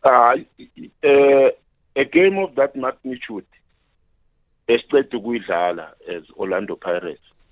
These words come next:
It's just another three points. You see, the biggest mistake that other big teams did in the past was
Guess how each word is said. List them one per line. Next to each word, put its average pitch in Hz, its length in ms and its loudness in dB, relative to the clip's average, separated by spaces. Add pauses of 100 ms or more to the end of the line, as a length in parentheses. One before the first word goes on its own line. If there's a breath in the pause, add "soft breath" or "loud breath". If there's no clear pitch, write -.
(1200)
It's 104 260 0 (140)
just 131 260 2
another 107 360 0
three 101 200 -10
points. 90 440 -2 (1040 soft breath)
You 240 100 2
see, 190 140 4
the 160 140 6
biggest 170 360 0
mistake 147 420 -4
that 123 200 0 (140)
other 131 320 2
big 120 240 -8
teams 120 260 -6 (120)
did 104 280 -6 (180)
in 110 160 -4
the 90 120 -2
past 92 320 0 (840)
was 101 160 4